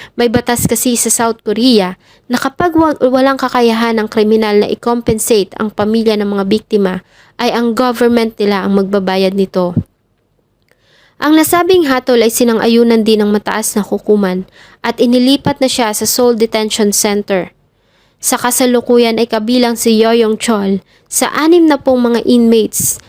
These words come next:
na nasa death row ng South Korea at naghihintay ng kanyang kamatayan. Ang kwento ni Yoyong Chol ay naging subject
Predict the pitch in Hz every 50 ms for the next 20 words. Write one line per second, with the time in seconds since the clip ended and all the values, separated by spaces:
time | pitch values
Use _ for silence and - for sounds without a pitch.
0 | _ _ _ 233 226 226 226 226 220 226 - 240 220 202 220 220 214 202 - -
1 | 220 214 214 196 185 196 - _ _ _ _ _ _ _ _ _ _ _ _ -
2 | 220 220 214 208 - - 226 214 208 202 - _ - 202 202 208 208 208 208 185
3 | 180 - - _ _ _ _ _ _ - 214 214 - 226 220 214 - 233 208 -
4 | 233 226 208 - 214 208 202 196 196 190 - 214 202 202 196 190 - - 190 190
5 | 190 - - 185 185 185 180 175 175 175 170 _ _ _ _ _ _ _ _ _
6 | _ _ _ _ _ _ _ _ - - - _ - 262 254 - - - 349 381
7 | 370 370 - 339 311 277 262 247 247 247 247 247 240 220 226 220 - 240 214 202
8 | 202 202 - 214 214 220 214 214 226 226 214 - - 247 240 226 220 - - 233
9 | 208 -